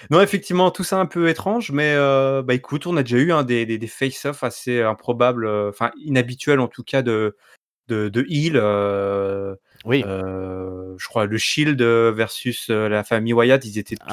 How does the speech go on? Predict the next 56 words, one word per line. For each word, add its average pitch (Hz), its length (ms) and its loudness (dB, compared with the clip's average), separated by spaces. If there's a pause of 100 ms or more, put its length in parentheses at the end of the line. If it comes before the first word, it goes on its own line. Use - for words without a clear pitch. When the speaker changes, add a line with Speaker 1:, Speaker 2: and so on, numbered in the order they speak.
Speaker 1:
les 117 80 6
deux 110 160 2
Speaker 2:
Ah, - 60 -4
Speaker 1:
heel. 143 280 2 (280)
Speaker 2:
extraordinaire, 110 680 -4
ouais. 82 100 -16 (140)
Speaker 1:
Hein, 135 240 2
Speaker 2:
Oui, 135 80 4
Speaker 1:
qu'on 151 80 6
Speaker 2:
mais 143 60 6
Speaker 1:
avait 117 120 2
eu 110 80 2
Speaker 2:
c'est, 139 160 -6
Speaker 1:
cette - 320 -8 (520)
Speaker 2:
c'était 135 300 2
les, 127 320 6
on 123 60 6
va 127 100 6
dire 147 160 2
que - 60 4
c'était 135 120 -4
les 120 140 -2 (240)
premiers, 160 920 2
euh, 123 540 2 (300)
ça - 180 -4
semait 160 380 0
le 151 80 4
face 143 280 2
turn 147 220 0
du 131 100 -4
Shield 147 320 -4
qui - 120 -16
s'est - 160 -6
concrétisé 123 560 -4
après 120 360 0
à 107 340 2
WrestleMania 110 720 -4
dans 107 100 -6
la 104 120 -4
foulée, 123 420 -6
euh, 98 180 -6 (480)
Speaker 1:
Ouais, 160 100 -6
Speaker 2:
contre 135 180 -2
Speaker 1:
ouais. 110 80 2
Speaker 2:
Evolution 117 420 -2
dont 120 120 -4
tu 113 140 -10
parlais, 139 220 4
mais 151 100 0
c'est - 160 -2
vrai, 147 180 0
c'est 156 200 -6
vrai 120 160 0
que - 60 -12
c'était - 160 -8
un, 104 340 -8